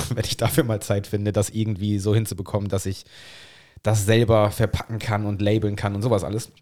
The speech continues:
Aber auf jeden Fall tue ich dann bestimmt eine halbe bis eine Dreiviertel volle Pipette an Öl an meine Hände, massiere das dann ein, form den schon mal so ein bisschen vor mit meinen Händen.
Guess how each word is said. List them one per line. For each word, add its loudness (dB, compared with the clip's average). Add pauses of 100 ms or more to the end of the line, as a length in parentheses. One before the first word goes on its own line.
(160)
Aber 6
auf 2
jeden 4
Fall 6
tue 2
ich 0
dann 0 (720)
bestimmt 0
eine 2
halbe 4
bis -2
eine 0
Dreiviertel 0 (120)
volle 2
Pipette 0 (480)
an -2
Öl 2 (1200)
an -2
meine 2
Hände, 0 (240)
massiere 0
das 2
dann 0
ein, 0 (840)
form 2
den 2
schon 2
mal 4
so 0
ein 0
bisschen 0
vor 4
mit -2
meinen -2
Händen. -2